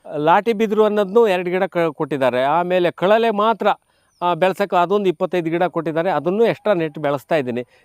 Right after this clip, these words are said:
ಯಾವ್ಯಾವ್ದು ಹೆಂಗೆ ಹೆಂಗೆ ಬರುತ್ತೆ ಅನ್ನೋದನ್ನ, ಆ, ನೋಡ್ಬೇಕು ಇನ್ನೀಗ. ಯಾವುದೇ ಮಲೆನಾಡಲ್ಲಿ ಬೆಳೆದ್ರು ಇಷ್ಟು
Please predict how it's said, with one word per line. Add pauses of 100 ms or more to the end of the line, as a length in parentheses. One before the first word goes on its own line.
ಯಾವ್ಯಾವ್ದು
ಹೆಂಗೆ
ಹೆಂಗೆ
ಬರುತ್ತೆ
ಅನ್ನೋದನ್ನ, (640)
ಆ,
ನೋಡ್ಬೇಕು
ಇನ್ನೀಗ. (380)
ಯಾವುದೇ
ಮಲೆನಾಡಲ್ಲಿ
ಬೆಳೆದ್ರು
ಇಷ್ಟು